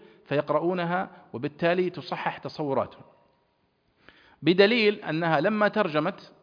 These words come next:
هذه الدراسات المنصفة والحقي-، والواقعية التي تنقل حقيقة ال-، الأدب العربي والتاريخ العربي،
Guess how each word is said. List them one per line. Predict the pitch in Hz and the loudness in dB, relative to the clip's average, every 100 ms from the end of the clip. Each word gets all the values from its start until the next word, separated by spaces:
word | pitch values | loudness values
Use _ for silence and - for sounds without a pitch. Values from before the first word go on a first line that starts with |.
| - | -4
هذه | 156 170 147 | -2 0 -2
الدراسات | 131 131 131 - 143 143 - - _ _ _ 120 | -2 -2 -2 0 -2 -2 -8 -20 _ _ _ -4
المنصفة | 123 151 160 143 147 151 151 143 | -2 0 -2 -4 -4 -4 -6 -8
والحقي-، | 101 110 101 123 - 127 | -10 -8 -6 -6 -4 -4
والواقعية | 120 123 135 135 131 147 156 143 | -4 0 0 0 0 0 0 0
التي | 120 127 | -2 -6
تنقل | 120 143 147 131 - - - - | -8 -8 -6 -8 -8 -18 -20 -12
حقيقة | - 131 147 151 127 - | -8 -6 -4 -4 -4 -4
ال-، | 120 117 | -4 -4
الأدب | 117 123 143 139 | -4 -2 -2 -2
العربي | 127 143 139 143 | 0 0 0 -4
والتاريخ | 127 - 127 143 139 | -4 -2 -2 -2 -2
العربي، | 147 175 190 | -2 -2 -4